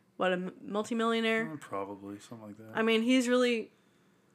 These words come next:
Speaker 1: got his own business, which helped him financially, but, you know, he basically studied what does the Bible say about managing money,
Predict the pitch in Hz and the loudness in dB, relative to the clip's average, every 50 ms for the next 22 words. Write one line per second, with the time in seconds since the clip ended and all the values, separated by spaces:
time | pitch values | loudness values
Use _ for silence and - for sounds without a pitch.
0 | _ _ - - _ _ _ _ _ _ _ - - 220 214 208 214 214 226 208 | _ _ -20 -20 _ _ _ _ _ _ _ -4 2 6 6 6 6 4 0 0
1 | 208 196 196 196 180 214 220 220 202 190 202 196 185 190 190 - - - 202 202 | 0 0 -2 0 2 4 4 4 2 0 -4 -2 -2 2 2 2 2 2 0 0
2 | 196 196 196 - - - - - - - _ _ _ _ _ _ _ - - 220 | -2 -2 -2 -4 -8 -8 -10 -16 -20 -20 _ _ _ _ _ _ _ 0 2 2
3 | 208 214 - 226 202 190 185 185 - 185 180 180 175 175 175 - 180 185 190 185 | 2 2 0 -4 -4 -4 -4 -4 -2 -2 -2 -2 -4 -6 -6 -6 -4 -4 -4 -4
4 | 185 196 190 185 180 170 - - - - _ _ _ _ _ _ _ _ _ - | -2 -2 -2 -2 -2 -4 -6 -10 -18 -20 _ _ _ _ _ _ _ _ _ -20
5 | - - 233 220 208 208 202 196 247 240 220 233 233 233 233 226 208 - - 220 | -12 -6 -2 0 0 2 2 2 2 4 6 4 4 4 0 -2 0 2 2 2
6 | 214 220 202 196 202 208 214 202 202 180 196 196 196 202 208 202 196 - 202 190 | 2 2 2 2 0 0 0 0 -2 2 2 2 2 2 0 0 0 0 0 0
7 | 190 185 180 170 165 - 190 185 180 190 190 180 180 180 185 226 294 302 240 202 | 0 2 2 2 2 0 -2 -4 -4 -4 -4 -4 -4 -2 2 2 4 4 2 0
8 | 202 226 - | -2 -4 -8